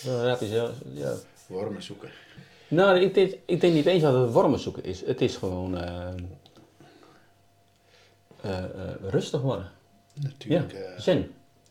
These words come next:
Speaker 2: het is een natuurlijke neiging, hè? Ja.
Speaker 1: Ik zie het met varkens, als ik ze oplaat, zeg maar, hè, met, eh, als ik ze wil vangen. En dat gaat niet altijd even makkelijk. Ik gooi wat brokjes erin. En die, en die varkens, die, die kennen dat natuurlijk niet, hè, een trailer oplopen.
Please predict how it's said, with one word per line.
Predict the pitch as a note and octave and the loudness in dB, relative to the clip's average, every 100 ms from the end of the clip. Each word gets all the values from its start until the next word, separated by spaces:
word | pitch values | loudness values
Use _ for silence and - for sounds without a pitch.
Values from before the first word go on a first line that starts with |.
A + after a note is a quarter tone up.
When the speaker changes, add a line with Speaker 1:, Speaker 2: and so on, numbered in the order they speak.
| - | -20
Speaker 2:
het | - - - | -20 -20 -16
is | G#2+ | -12
een | G#2 | -12
natuurlijke | G2 - F#2+ - | -12 -12 -12 -12
neiging, | G2+ A2+ A2+ G#2 F2+ | -12 -12 -12 -16 -16
hè? | A#2+ - _ A2+ | -16 -16 _ -10
Ja. | - | -4
Speaker 1:
Ik | F3+ | 0
zie | F#3 | 4
het | E3+ | 6
met | C#3 - | 4 4
varkens, | E3 - - - - - | 2 2 -6 -10 -10 0
als | B2 C3+ | 0 0
ik | |
ze | - - - | -2 -2 0
oplaat, | E3 G#2 D#2+ E2 | 0 4 2 4
zeg | E2+ D#2+ | 0 0
maar, | E2+ G2+ | 0 0
hè, | G#3 | 0
met, | - F#2 | 0 -4
eh, | - F#2 F#2+ F#2+ - | -4 -6 -4 -6 -8
als | G2+ | -10
ik | - | -4
ze | |
wil | G#2+ A2 | 2 2
vangen. | G#2 A#2 D#2+ - _ - - - _ _ _ _ - - | 2 0 -2 -12 _ -20 -20 -20 _ _ _ _ -18 -6
En | G2 | -2
dat | |
gaat | A2+ A2 | 2 2
niet | F#2+ | 2
altijd | G2 | 2
even | F2+ G#2 | 2 2
makkelijk. | A2 - - - _ _ - - - _ _ _ _ _ _ _ _ _ | -2 -2 -8 -10 _ _ -20 -18 -20 _ _ _ _ _ _ _ _ _
Ik | - | -2
gooi | - A2 | 4 4
wat | G#2 | 6
brokjes | C3+ C3 A#2 | 4 2 2
erin. | B2 D3 D#3+ - - | 2 2 -4 -12 -6
En | G2+ | -4
die, | G2 | -2
en | G2+ | -2
die | F#2+ | 0
varkens, | A#2 A#2 F#2 | 2 2 0
die, | G2 G2 | -4 -2
die | G2 | -2
kennen | F#2 A2+ A#2+ | 4 4 6
dat | A#2+ | 4
natuurlijk | B2+ B2 B2 B2 | 2 0 0 0
niet, | A#2+ | 0
hè, | C3+ | 0
een | D3 G#2 | 0 2
trailer | B2+ B2 A#2 | 4 4 4
oplopen. | A#2+ A#2+ C3 D#3+ | 0 -2 -2 -4